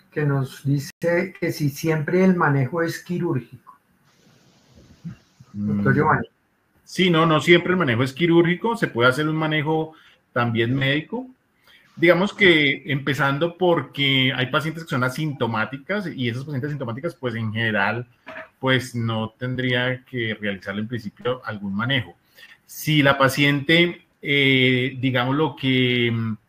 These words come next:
Speaker 2: tiene sintomatología como por ejemplo sangrado uterino anormal,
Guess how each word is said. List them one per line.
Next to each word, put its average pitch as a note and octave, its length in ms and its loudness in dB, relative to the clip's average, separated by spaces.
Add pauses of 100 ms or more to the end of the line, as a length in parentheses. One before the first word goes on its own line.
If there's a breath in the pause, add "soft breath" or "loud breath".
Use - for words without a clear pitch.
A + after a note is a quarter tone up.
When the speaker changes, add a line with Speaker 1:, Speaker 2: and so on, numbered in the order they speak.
(300 soft breath)
Speaker 2:
tiene C#3 400 2
sintomatología B2 760 -4
como C#3 160 -6
por B2 120 -2
ejemplo A#2+ 320 -2
sangrado A#2+ 420 -2
uterino B2+ 360 -2
anormal, B2 640 -2